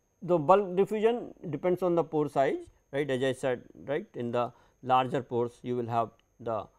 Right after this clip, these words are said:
bulk diffusion, right, whereas Knudsen diffusion will take place in the small pore. So, here the if you look at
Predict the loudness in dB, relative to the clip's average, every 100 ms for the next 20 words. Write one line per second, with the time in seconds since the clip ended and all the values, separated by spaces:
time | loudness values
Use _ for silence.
0 | _ _ _ -4 -4 -4 -12 -12 -12 -14
1 | -16 _ -12 -10 -6 -2 -2 0 0 2
2 | 0 2 0 -2 -2 -2 -4 -8 -6 -6
3 | -6 -8 -8 _ _ -14 -8 -4 -4 -6
4 | _ _ -14 -14 -10 -2 -2 -2 -6 0
5 | 2 4 4 2 0 -4 -4 -2 0 0